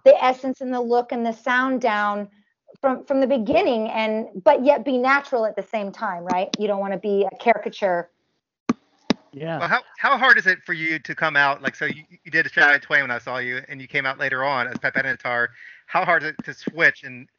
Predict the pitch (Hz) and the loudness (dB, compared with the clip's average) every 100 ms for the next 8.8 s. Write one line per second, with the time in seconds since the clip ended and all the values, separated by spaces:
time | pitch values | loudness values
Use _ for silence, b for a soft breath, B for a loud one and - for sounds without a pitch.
0 | _ 165 - 147 131 - 147 143 139 135 | _ -10 -4 -4 -4 -12 -10 -8 -6 -10
1 | _ _ _ b b _ 180 175 190 208 | _ _ _ b b _ -8 -4 0 2
2 | 175 170 - 170 147 139 147 147 139 143 | 2 0 0 -2 0 -2 -2 -4 -8 -8
3 | 127 208 226 165 139 135 143 147 - 175 | -8 -2 -2 -2 -6 -4 -4 -4 -4 -6
4 | 160 147 B B _ 180 202 165 151 151 | -2 -4 B B _ 2 2 2 -2 -4
5 | 156 139 139 135 131 151 147 143 139 139 | -2 -2 -4 -6 -4 -4 -2 0 0 0
6 | 135 135 135 B B B B B 156 139 | 0 2 0 B B B B B 0 2
7 | 135 147 131 127 156 170 190 165 143 127 | 0 -4 -6 -2 2 2 2 0 0 0
8 | 127 127 123 156 143 135 127 | 0 -4 -6 -2 0 0 -2